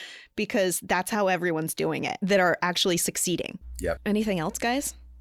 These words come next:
Speaker 1: What's next?
Speaker 2: Yeah.
Speaker 1: I'm so excited. I feel like I could have just started one today.
Speaker 2: Right on. Yeah. d-, So, I, I mean, there's oth-, I'm sure there's other things we've forgotten to say, but we've, we, we've already covered a lot of ground. And, and the,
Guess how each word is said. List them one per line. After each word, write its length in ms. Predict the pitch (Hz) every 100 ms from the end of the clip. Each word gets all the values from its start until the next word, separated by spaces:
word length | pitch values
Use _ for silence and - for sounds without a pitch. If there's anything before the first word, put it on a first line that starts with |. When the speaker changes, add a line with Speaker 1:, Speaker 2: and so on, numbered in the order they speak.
| - -
Speaker 1:
What's 260 | - 190 -
next? 520 | 226 - - - - - -
Speaker 2:
Yeah. 240 | 117 113 104
Speaker 1:
I'm 80 | -
so 200 | 233 285
excited. 460 | - 196 226 175 -
I 100 | 226
feel 160 | 330
like 160 | 359 311
I 100 | 226
could 140 | 254
have 100 | 208
just 160 | 196 196
started 280 | 190 185 202
one 180 | 196
today. 460 | 208 180 233 185 -
Speaker 2:
Right 220 | 98 101
on. 240 | 98 95 98 - - - - - - - - -
Yeah. 260 | 165 160 135
d-, 140 | 165
So, 420 | 170 170 131 - -
I, 100 | 131 -
I 40 | 139
mean, 160 | 139
there's 180 | 123 120
oth-, 220 | 107 107
I'm 100 | -
sure 160 | - 101
there's 160 | 90 92
other 160 | 90
things 240 | 87 90 85
we've 140 | 90
forgotten 360 | 85 90 80 90
to 60 |
say, 300 | 90 95 101
but 160 | 107 -
we've, 220 | 92 -
we, 100 | 113
we've 240 | 92 104 107
already 200 | 107 92
covered 320 | - 78 76
a 20 |
lot 220 | 73 76
of 80 | 76
ground. 400 | 76 78 90 101
And, 160 | 87 -
and 160 | 90
the, 120 | 82